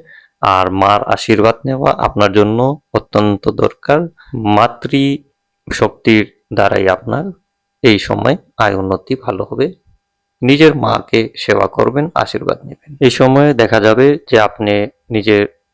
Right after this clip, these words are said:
বাড়ির জন্য কোনো লাক্সারিস আইটেম নিয়ে নিচ্ছেন। মকর রাশি, মকর রাশির জন্য এটাই বলবো, যারা শর্ট জার্নি করেন,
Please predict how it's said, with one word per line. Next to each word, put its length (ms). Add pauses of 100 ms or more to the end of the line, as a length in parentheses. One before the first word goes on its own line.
(140)
বাড়ির 260
জন্য 380
কোনো 260
লাক্সারিস 560
আইটেম 480 (220)
নিয়ে 180
নিচ্ছেন। 480 (640)
মকর 340
রাশি, 400 (120)
মকর 320
রাশির 320
জন্য 260
এটাই 320
বলবো, 360 (240)
যারা 160
শর্ট 440
জার্নি 360
করেন, 380